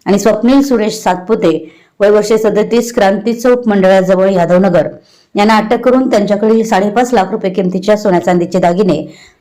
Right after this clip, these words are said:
जप्त करून घरफोडीचे दोन गुन्हे उघडकीस आणले आहेत. वरिष्ठ पोलीस अधिकारी यांनी स्थानिक गुन्हे अन्वेषण पथकाला घरफोडीतील चोरीचे दाखल असलेले गुन्हे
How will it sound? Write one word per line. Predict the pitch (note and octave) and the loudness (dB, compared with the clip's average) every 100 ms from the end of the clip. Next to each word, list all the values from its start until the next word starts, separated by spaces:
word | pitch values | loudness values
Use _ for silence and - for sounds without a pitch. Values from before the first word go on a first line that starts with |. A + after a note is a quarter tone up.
| F3+ | 0
जप्त | A#3 A#3 B3 B3 | 0 2 0 2
करून | B3+ C4 - - _ | 0 -2 -10 -20 _
घरफोडीचे | F3+ B3+ C4+ B3+ G#3+ - G#3+ | 0 0 2 2 0 2 0
दोन | F3+ B3 | 2 2
गुन्हे | A3 F3 G3+ | 0 0 -2
उघडकीस | E3 F#3 E3+ F3 | 0 -2 -2 -2
आणले | F#3+ D#3 - | 0 0 -2
आहेत. | - - _ _ _ _ - | -6 -14 _ _ _ _ -2
वरिष्ठ | G3+ A3 | -2 0
पोलीस | A#3+ A3 A3 | 0 0 2
अधिकारी | G#3+ G3 G#3 A#3+ | 2 0 0 2
यांनी | A3+ G3+ | 0 0
स्थानिक | - G3 G3+ | -4 -2 0
गुन्हे | G#3+ A3 | 0 0
अन्वेषण | A3 G#3 F#3+ G3 G3+ | 0 0 -2 -2 -2
पथकाला | G3+ F#3+ G3 G3+ A#3 - - _ F#3 | -2 -2 0 0 -2 -8 -20 _ 0
घरफोडीतील | A#3+ A3 A#3+ A#3+ C4+ | 0 2 0 2 -2
चोरीचे | - G#3 G3+ A3 | 0 0 2 0
दाखल | G3 F3+ D4+ | 0 0 0
असलेले | C4+ B3 G#3 | 0 2 0
गुन्हे | G3+ G#3 | 2 2